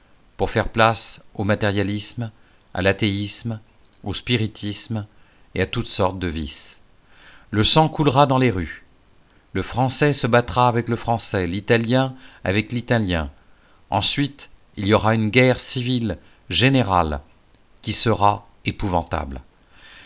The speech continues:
La société est à la veille des fléaux les plus terribles et des plus grands événements. On doit s'attendre à être gouverné par une verge de fer et à boire le calice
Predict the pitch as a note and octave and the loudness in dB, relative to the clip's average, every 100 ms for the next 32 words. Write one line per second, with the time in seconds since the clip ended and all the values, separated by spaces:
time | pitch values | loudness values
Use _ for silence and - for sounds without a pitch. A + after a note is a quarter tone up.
0 | - - E2 C3 A#2+ C#3 C3+ D3 C3+ C3 | -20 -8 -2 0 2 2 2 2 4 6
1 | B2 A#2 C3+ A#2+ A2+ B2+ B2+ C3 A#2+ G#2 | 8 6 4 4 2 2 4 4 2 0
2 | B2+ C3 A#2 B2+ C3+ C#3+ C#3+ _ _ _ | -2 0 0 -2 -4 -8 -10 _ _ _
3 | - F#2+ G#2+ C3 G#2 A#2+ A2+ G#2+ G#2 F#2+ | -2 0 2 0 2 2 2 0 0 0
4 | E2+ D2 - - _ _ _ - - _ | -2 -4 -10 -20 _ _ _ -20 -20 _
5 | - F#2 A2+ A#2+ B2+ A#2+ C3 B2+ A2 A2 | -6 2 4 6 4 2 2 2 2 2
6 | G#2+ A2+ A2+ A#2+ A#2 B2 C3 B2+ - - | 2 -2 0 0 2 2 0 -2 -12 -20
7 | _ _ G2 G2+ A2 G#2+ G#2 B2 G2+ G2+ | _ _ 0 4 4 4 6 6 6 0
8 | F#2+ - A2 A#2 A#2+ A#2 - - _ F#2 | 0 0 2 2 0 -4 -16 -20 _ 2
9 | G2 G#2 A2+ A#2 A2 G2+ G#2 G2+ G#2 G2 | 4 6 6 6 4 2 2 2 -4 -8
10 | - | -14